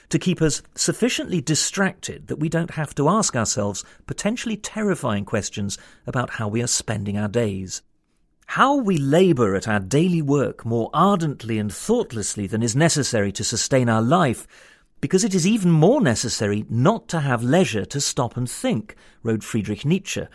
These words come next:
in what reads like a foreshadowing of our present circumstances. "Haste is universal because everyone is in flight from himself."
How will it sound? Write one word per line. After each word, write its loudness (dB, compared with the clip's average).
in -4
what -4
reads -4
like -4
a -6
foreshadowing -2
of -6
our -2
present -6
circumstances. -6
"Haste 2
is 0
universal 4
because 4
everyone 4
is -4
in 0
flight -4
from -4
himself." -4